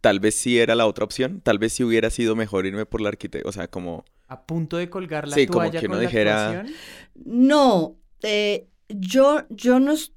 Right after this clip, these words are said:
Speaker 3: nunca he estado a punto de colgar la toalla con la actuación por la actuación. Yo estaba a punto de colgar la toalla por cosas externas de,
Speaker 1: Ya.
Speaker 2: Mm.
Speaker 3: de tristeza.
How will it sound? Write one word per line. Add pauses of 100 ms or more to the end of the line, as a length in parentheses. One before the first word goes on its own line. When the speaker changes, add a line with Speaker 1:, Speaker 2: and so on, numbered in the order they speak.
(140)
Speaker 3:
nunca
he
estado
a
punto
de
colgar
la
toalla
con
la
actuación (960)
por
la
actuación. (1000)
Yo
estaba
a
punto
de
colgar
la
toalla (180)
por
cosas
externas
de, (160)
Speaker 1:
Ya. (120)
Speaker 2:
Mm. (300)
Speaker 3:
de
tristeza.